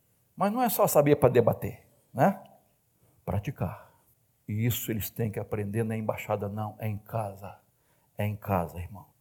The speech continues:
Nós precisamos dar. O que que os nossos fi-, filhos sabem fazer, irmãos? Parece que já nasce sabendo mexer no celular, né? Como eles aprenderam? Hã? Vendo os pais.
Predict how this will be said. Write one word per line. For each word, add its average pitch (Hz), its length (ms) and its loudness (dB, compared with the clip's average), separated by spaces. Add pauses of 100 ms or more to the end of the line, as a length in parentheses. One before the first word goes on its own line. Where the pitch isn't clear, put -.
(300)
Nós 107 240 -6
precisamos - 920 -10 (420)
dar. 95 440 -4 (200)
O - 80 -18 (420)
que 233 100 -2
que 233 80 -6
os 202 60 -2
nossos 190 300 2
fi-, 160 280 -2
filhos 175 320 -2
sabem 160 240 8
fazer, 151 300 6
irmãos? 127 340 6 (840)
Parece 151 360 4
que 160 100 0
já 143 140 6
nasce 147 360 4
sabendo 147 360 4
mexer 147 260 2
no 131 60 -2
celular, 120 440 6
né? 147 280 6 (800)
Como 220 200 6
eles 143 120 2
aprenderam? 139 500 4 (880)
Hã? 294 280 6 (800)
Vendo 330 380 2
os - 120 0
pais. - 600 2